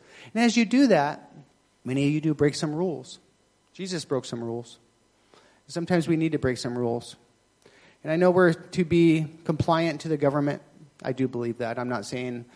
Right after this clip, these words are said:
that we're not supposed to be that. But when it comes to, to sharing the gospel, I think sometimes we really need to seek guidance from the Holy Spirit and see how he would lead us. Because a lot of these things are created to prevent us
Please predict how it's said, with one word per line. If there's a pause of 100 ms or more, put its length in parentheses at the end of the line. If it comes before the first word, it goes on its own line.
(160)
that
we're
not
supposed
to
be
that.
But
when
it
comes
to, (280)
to
sharing
the
gospel, (440)
I
think
sometimes
we
really
need
to
seek
guidance
from
the
Holy
Spirit (200)
and
see
how
he
would
lead
us. (260)
Because (260)
a
lot
of
these
things
are
created (400)
to
prevent
us